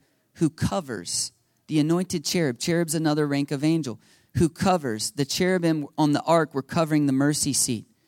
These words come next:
"I established you. You were on the holy mountain of God. You were in God's presence. You walked back and forth among the fiery stones. You're right in the throne room, as close to God as anyone can get. You were perfect in your ways from the day you were created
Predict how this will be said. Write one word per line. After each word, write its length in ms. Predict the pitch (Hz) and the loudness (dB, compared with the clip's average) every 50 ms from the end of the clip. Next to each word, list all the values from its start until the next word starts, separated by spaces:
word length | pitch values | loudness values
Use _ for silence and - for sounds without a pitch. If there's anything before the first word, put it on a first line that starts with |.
| _ _ _ _ _ _ _ _ _ _ _ _ _ _ _ _ _ _ _ _ _ _ _ _ _ _ _ _ _ _ _ _ _ _ _ _ _ _ - - | _ _ _ _ _ _ _ _ _ _ _ _ _ _ _ _ _ _ _ _ _ _ _ _ _ _ _ _ _ _ _ _ _ _ _ _ _ _ -6 0
"I 140 | - 160 160 | 2 2 2
established 680 | 160 156 - - - 196 208 220 226 214 190 - - | 4 2 2 2 2 2 2 4 2 2 0 -2 0
you. 120 | 160 156 156 | 0 0 0
You 160 | 160 156 165 | 2 2 4
were 80 | 170 175 | 4 4
on 80 | 175 | 2
the 80 | 165 143 | 2 -2
holy 400 | - - - 196 190 214 226 233 | -4 0 0 2 4 4 4 2
mountain 320 | 220 208 202 208 - 208 | 2 2 2 2 0 -2
of 100 | 208 170 | -4 -2
God. 420 | - 165 135 131 135 147 156 156 - _ _ | -2 0 0 0 0 -2 -4 -6 -12 _ _
You 140 | - 147 | -2 0
were 40 | 143 | 0
in 80 | 147 175 | 0 2
God's 300 | 175 185 185 202 - - | 4 2 2 2 0 -4
presence. 600 | - - 143 127 123 131 139 151 - - - - - _ _ _ _ _ _ _ _ | -4 -2 -2 -2 0 0 -2 -2 -2 -4 -6 -6 -10 _ _ _ _ _ _ _ _
You 120 | - 170 170 | 0 2 2
walked 420 | 147 156 170 190 220 233 - - | 4 4 6 6 4 2 0 2
back 240 | - 202 196 214 - | 2 2 2 2 0
and 100 | 214 190 | -4 -6
forth 320 | - - 196 185 190 190 | -2 0 2 2 2 0
among 260 | 190 180 175 175 175 160 | 0 -2 -2 -2 -2 -6
the 40 | |
fiery 400 | 147 - - 165 165 175 180 185 | -6 0 2 2 2 2 0 0
stones. 500 | 180 - - - 147 139 139 143 143 131 | -2 -4 -4 -2 -2 0 0 0 -2 -2
You're 120 | 143 151 151 | -2 0 2
right 200 | 160 170 202 - | 2 2 0 0
in 60 | - | -4
the 80 | 185 165 | -6 -6
throne 380 | - - 180 180 175 170 160 | -6 -4 0 2 2 2 2
room, 300 | 135 127 123 131 135 143 - - - - _ | 2 0 0 0 -2 -2 -6 -14 -20 -12 _
as 160 | - 156 143 - | -2 -2 -2 -2
close 280 | - 180 180 196 185 - | -2 0 0 0 0 -2
to 100 | 190 170 | -2 2
God 240 | 170 170 180 175 | 4 4 4 4
as 180 | 180 165 - - - _ _ _ _ | 2 0 -4 -6 -6 _ _ _ _
anyone 320 | 147 160 175 175 175 180 | -2 0 2 2 0 0
can 180 | - - 185 170 | 0 -2 -2 0
get. 300 | 143 135 127 131 127 - _ _ - - _ _ | 0 0 0 0 -4 -8 _ _ -20 -20 _ _
You 140 | - 185 185 | 4 6 6
were 100 | 185 180 | 6 4
perfect 500 | - - 214 233 233 202 240 226 - 233 | 2 2 2 2 2 2 -2 -4 0 0
in 80 | 226 | 2
your 120 | 220 208 185 | 2 4 4
ways 300 | 190 180 180 185 175 - | 4 4 4 4 0 0
from 140 | - 180 | 0 0
the 60 | 165 151 | -2 0
day 200 | 143 170 170 185 | 0 2 2 2
you 140 | 208 214 | 2 2
were 80 | 208 208 | 2 2
created 600 | - - - 196 190 175 160 151 147 147 147 143 | 0 0 0 2 2 2 2 2 0 -2 -2 -4